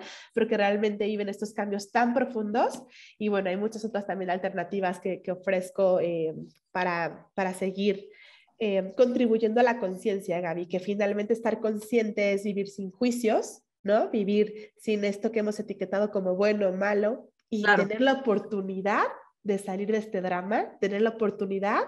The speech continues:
Speaker 1: de salir de este burnout, de que es el tema que nos trajo hoy, y darte cuenta que hay posibilidades que no has visto todavía, pero que
Speaker 2: Infinitas.
Speaker 1: están presentes. O sea, pueden estar al ladito de ti, pero no las ves, porque estamos centrados solamente a lo que conocemos. Entonces,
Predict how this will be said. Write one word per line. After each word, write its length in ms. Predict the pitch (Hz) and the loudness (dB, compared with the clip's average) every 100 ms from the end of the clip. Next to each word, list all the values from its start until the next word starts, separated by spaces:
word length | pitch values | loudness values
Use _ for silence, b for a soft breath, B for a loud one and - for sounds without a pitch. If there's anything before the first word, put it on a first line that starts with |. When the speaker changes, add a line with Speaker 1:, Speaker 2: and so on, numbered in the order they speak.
| - b _ - | -4 b _ 0
Speaker 1:
de 100 | 220 | 0
salir 240 | 202 196 | 0 0
de 60 | 226 | 0
este 180 | 226 | -2
burnout, 720 | 180 185 214 214 196 208 480 - - | -4 0 0 0 0 2 2 0 -12
de 140 | 196 - | -12 -8
que 100 | 185 | -6
es 80 | |
el 120 | 214 214 | -4 -2
tema 240 | 196 202 | -4 -4
que 60 | 196 | -6
nos 180 | 185 | -8
trajo 380 | 185 190 190 196 | -6 -8 -4 -2
hoy, 300 | 190 202 359 B B B B B B B _ _ _ | 0 0 -2 B B B B B B B _ _ _
y 280 | 254 240 240 | 0 0 2
darte 340 | 240 240 262 | 0 2 0
cuenta 340 | 262 254 - 254 | 0 -2 0 0
que 100 | 247 | 0
hay 40 | |
posibilidades 880 | 240 247 240 208 196 208 220 233 - _ | 2 0 0 0 0 2 0 -2 -10 _
que 200 | - 220 | -4 -4
no 240 | 240 254 262 | -2 0 0
has 180 | 254 233 | -2 -2
visto 300 | 240 240 233 | -2 -2 -4
todavía, 440 | 208 202 208 262 | -4 0 0 2
pero 100 | 240 | 0
que 140 | - | 2
Speaker 2:
Infinitas. 100 | 220 | -2
Speaker 1:
están 340 | - 262 247 240 | 2 2 2 0
presentes. 760 | 262 240 - 254 214 - 160 - | 0 0 2 0 0 -4 -12 -12
O 60 | |
sea, 240 | 208 214 214 | -2 0 2
pueden 160 | 269 | 2
estar 240 | 262 262 240 | 2 4 4
al 80 | |
ladito 260 | 226 226 240 | 6 4 4
de 120 | 247 | 0
ti, 420 | 247 247 240 - - | 2 2 2 -2 -6
pero 160 | 202 | -4
no 100 | 202 | 0
las 220 | 220 240 | 2 2
ves, 320 | 233 240 240 - | 2 0 0 -10
porque 180 | - | -14
estamos 280 | 190 220 240 | -6 -2 0
centrados 500 | 233 214 214 247 240 | 0 0 4 6 6
solamente 420 | 240 226 214 202 | 2 0 -2 -4
a 40 | 202 | -4
lo 80 | 202 | -6
que 100 | - | -10
conocemos. 640 | 185 180 - 190 190 - | -12 -10 -10 -12 -12 -20
Entonces, 640 | 196 208 196 214 220 214 | -12 -10 -6 -4 -4 -8